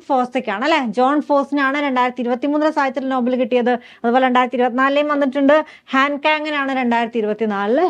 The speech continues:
സാഹിത്യത്തിനുള്ള നോബൽ കിട്ടിയത്. ഓക്കെ, അപ്പൊ നമ്മുടെ ചോദ്യം രണ്ടായിരത്തി ഇരുപത്തിരണ്ടിലെ സാഹിത്യത്തിനുള്ള നോബൽ എന്നായിരുന്നു. ആർക്കാണ് രണ്ടായിരത്തി ഇരുപത്തിരണ്ടില്? ആനി എർണോയ്ക്ക്, രണ്ടായിരത്തി ഇരുപത്തിമൂന്നിലാണെങ്കിൽ ജോൺ ഫോസ്, രണ്ടായിരത്തി ഇരുപത്തിനാലാണെങ്കിൽ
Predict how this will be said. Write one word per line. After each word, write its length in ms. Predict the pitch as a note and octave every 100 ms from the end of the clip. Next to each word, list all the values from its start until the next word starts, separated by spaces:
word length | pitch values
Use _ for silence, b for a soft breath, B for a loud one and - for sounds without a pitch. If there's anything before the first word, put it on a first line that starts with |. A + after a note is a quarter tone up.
| B3 -
സാഹിത്യത്തിനുള്ള 500 | G3+ F#3+ - F#3 F#3 F#3
നോബൽ 260 | F3+ C#4+ D#4+ B B -
കിട്ടിയത്. 320 | D#3 E3+ G3+ - -
ഓക്കെ, 160 | C4 D#4 C4+ B3+
അപ്പൊ 100 | A#3+ A#3+
നമ്മുടെ 200 | A#3+ A#3
ചോദ്യം 260 | A3+ A#3+ E4+ - -
രണ്ടായിരത്തി 400 | A3 A3+ A3+ A3+
ഇരുപത്തിരണ്ടിലെ 600 | A3 A3+ A#3 A#3 A#3 A#3+ A#3+
സാഹിത്യത്തിനുള്ള 420 | A3 G#3+ A#3 A#3
നോബൽ 240 | A3 A#3 A#3+
എന്നായിരുന്നു. 460 | G#3+ A3+ A3 A#3+ E4+ b b b A#3
ആർക്കാണ് 320 | B3 B3+ B3+
രണ്ടായിരത്തി 320 | B3 B3+ A#3+ C4
ഇരുപത്തിരണ്ടില്? 500 | B3+ B3+ B3+ C4+ E4+ B B G3
ആനി 200 | G#3 A3 A#3
എർണോയ്ക്ക്, 380 | A#3 A#3+ B3 D#4+ E4+
രണ്ടായിരത്തി 300 | A3+ A3 G#3+
ഇരുപത്തിമൂന്നിലാണെങ്കിൽ 600 | A3+ A3+ A#3+ B3 A#3+ A3+ A3
ജോൺ 140 | G#3+ G#3+
ഫോസ്, 240 | A#3+ D#4 E4 B B - G#3+
രണ്ടായിരത്തി 300 | G#3+ A3 A3 A3+
ഇരുപത്തിനാലാണെങ്കിൽ 640 | A3+ A#3+ A#3 A3 A3+ D#4+